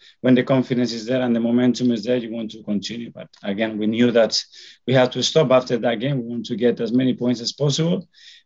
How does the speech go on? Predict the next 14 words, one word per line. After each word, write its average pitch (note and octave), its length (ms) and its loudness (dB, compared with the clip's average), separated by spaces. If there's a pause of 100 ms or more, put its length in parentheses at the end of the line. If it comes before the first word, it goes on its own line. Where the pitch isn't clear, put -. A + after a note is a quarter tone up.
and, A#2+ 320 2
um, A2+ 560 -2 (120)
we A#2 120 -2
did, A#2+ 280 -2
um, A#2+ 520 0
well C3 240 4
enough C3 300 4
to B2 140 -2
do C3 140 0
that D#3 360 0
and A#2+ 180 -4
be A#2 100 2
in A#2+ 100 2
a A2+ 260 -6